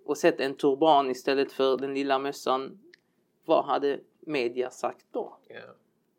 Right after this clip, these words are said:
Speaker 1: Hade man kanske till och med stoppat en lunch från att hållas i det sekulära universitetets lokaler?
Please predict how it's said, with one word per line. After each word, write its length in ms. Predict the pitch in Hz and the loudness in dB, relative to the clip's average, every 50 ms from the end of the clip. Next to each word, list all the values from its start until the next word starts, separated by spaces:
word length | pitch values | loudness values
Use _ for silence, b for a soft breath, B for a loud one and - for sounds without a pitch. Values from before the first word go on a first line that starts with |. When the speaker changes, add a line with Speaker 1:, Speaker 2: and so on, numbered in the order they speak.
| _ _ | _ _
Speaker 1:
Hade 240 | - - 151 151 147 | 0 2 2 2 2
man 160 | 151 151 147 | 0 -2 0
kanske 300 | 143 170 156 - - 156 | 2 0 0 2 2 -2
till 240 | 147 - - 180 175 | -2 2 2 4 4
och 80 | 165 156 | 4 2
med 280 | 156 156 151 147 - - _ _ _ - _ | 2 0 -2 -2 -4 -10 _ _ _ -20 _
stoppat 920 | - - - - 190 196 196 - _ - - - - - _ - - _ _ _ _ _ - | -18 -12 -4 0 0 0 0 -2 _ -2 -2 -2 -2 -2 _ -20 -20 _ _ _ _ _ -6
en 280 | - 151 147 147 156 175 | -4 -2 -2 0 2 4
lunch 260 | 190 170 147 143 135 | 4 4 2 0 -6
från 200 | - - 139 139 | -6 -6 -4 -4
att 120 | 139 - | -4 -2
hållas 440 | - 156 151 151 143 139 139 - - | 0 2 2 4 2 0 -2 -4 -8
i 320 | - 135 135 127 123 131 - _ _ _ _ _ | -6 -6 -4 -6 -6 -10 -12 _ _ _ _ _
det 100 | - 139 | -4 -4
sekulära 640 | 135 - 139 135 - 143 143 143 143 143 127 135 123 | -2 -2 -6 -6 -4 0 2 4 4 4 2 0 -2
universitetets 880 | 127 135 131 127 131 131 - - 131 - 160 127 123 - 123 - - - | -2 0 -2 -2 -2 -4 -4 -8 -4 -2 -2 -2 -2 -4 -8 -12 -12 -12
lokaler? 480 | - - - - - - - - - | -12 -10 -6 -6 -6 -6 -8 -12 -16